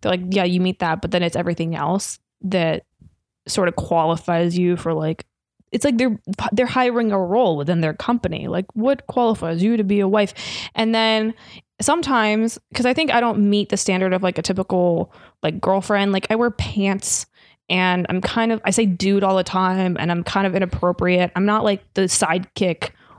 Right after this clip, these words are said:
girlfriend that's like, "Oh, yes, yes, yes, I'm working on my charity this weekend." And, you know, I don't fucking talk like that. And so a lot of these guys, what I've noticed in the past is that they'll see me and they're like, "Okay, she has the raw talent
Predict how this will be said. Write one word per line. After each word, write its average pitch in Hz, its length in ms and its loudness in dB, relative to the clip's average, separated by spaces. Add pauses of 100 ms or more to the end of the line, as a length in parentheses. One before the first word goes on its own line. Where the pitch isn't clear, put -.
(420)
girlfriend 160 580 0
that's 156 220 -4
like, - 320 0
"Oh, 311 140 0
yes, 302 440 0
yes, 262 320 -2
yes, 254 180 -2
I'm 226 120 2
working 247 240 0
on 247 80 2
my 220 100 2
charity 247 520 0
this 190 180 -2
weekend." 185 480 2
And, 185 240 2 (400)
you 196 100 0
know, 180 100 2
I 175 140 0
don't 214 180 2
fucking 190 280 0
talk 180 240 0
like 175 140 0
that. 143 280 0
And 180 240 0
so 175 400 2
a 185 60 2
lot 202 260 2
of 214 60 0
these 190 160 -2
guys, 190 580 0
what 185 80 0
I've 180 160 0
noticed 175 420 0
in 190 80 -2
the 180 60 0
past 170 380 0
is 170 80 -2
that 170 280 0
they'll 180 120 -2
see 254 240 0
me 226 140 2
and 190 60 0
they're 185 80 0
like, 185 140 0
"Okay, 190 360 0 (360)
she - 140 -4
has 285 180 2
the 220 120 2
raw 233 280 2
talent 214 540 0